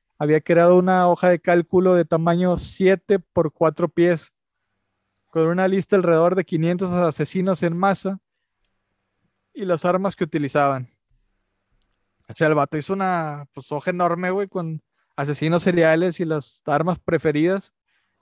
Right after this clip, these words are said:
de estos, güey. O sea, más de quinientos asesinos, güey. O sea, qué tan traumado tienes que estar para hacer este pedo, güey. Y que, pues, esta hoja, güey, había sido utilizada por Lanza como una hoja de puntuación.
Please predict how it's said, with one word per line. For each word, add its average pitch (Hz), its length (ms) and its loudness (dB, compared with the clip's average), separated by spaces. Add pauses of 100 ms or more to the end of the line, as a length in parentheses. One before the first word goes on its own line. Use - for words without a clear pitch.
(120)
de 139 240 0
estos, 190 300 -2
güey. 175 140 0
O 151 60 0
sea, 147 120 0
más 160 300 -2
de 196 80 0
quinientos 185 520 0
asesinos, 180 600 -4
güey. 147 220 -6 (400)
O - 40 -20
sea, 160 120 0
qué 170 100 -2
tan 175 280 2
traumado 180 440 2
tienes 185 300 -4
que - 80 -8
estar 175 340 -4
para 165 200 -2
hacer 160 200 -4
este 160 220 -8
pedo, 170 400 0
güey. 151 200 -4 (1600)
Y 147 140 -6
que, 156 140 -6
pues, 151 180 2
esta 180 280 2
hoja, 196 280 4
güey, 190 240 2
había 170 280 4
sido 185 500 2
utilizada 160 580 0
por 170 160 -2
Lanza 180 300 0
como 165 180 -2
una 175 160 2
hoja 180 180 2
de 180 100 4
puntuación. 151 680 -4